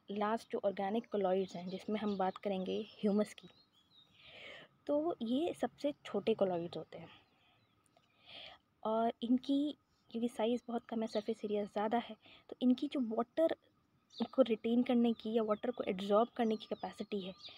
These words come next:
वो बहुत ज़्यादा होती है। इनमें पॉजिटिव और नेगेटिव चार्ज दोनों ही ज़्यादा होते हैं।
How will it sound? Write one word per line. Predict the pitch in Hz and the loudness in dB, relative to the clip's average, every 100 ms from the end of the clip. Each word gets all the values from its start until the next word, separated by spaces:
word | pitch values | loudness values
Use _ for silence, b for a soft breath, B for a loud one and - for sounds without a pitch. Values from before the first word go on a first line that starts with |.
| B - | B 0
वो | 208 277 | 4 4
बहुत | 262 - 254 - | 2 -4 -2 0
ज़्यादा | 180 - | -2 -2
होती | - 160 - | -8 -8 -10
है। | - - - _ _ _ _ _ _ _ _ B B B B B B B - | -14 -16 -20 _ _ _ _ _ _ _ _ B B B B B B B 2
इनमें | 277 294 262 262 311 - _ _ | 6 8 6 6 2 -2 _ _
पॉजिटिव | 240 214 269 - 220 247 - | -6 2 2 2 0 0 -2
और | 233 | 0
नेगेटिव | 247 240 247 247 247 - | 2 4 2 2 -2 -2
चार्ज | 196 214 - - | -6 -6 -6 0
दोनों | 214 214 233 | 2 6 6
ही | 208 277 | 8 8
ज़्यादा | 247 202 190 | 6 2 -2
होते | 190 180 - | -4 -6 -6
हैं। | 180 | -6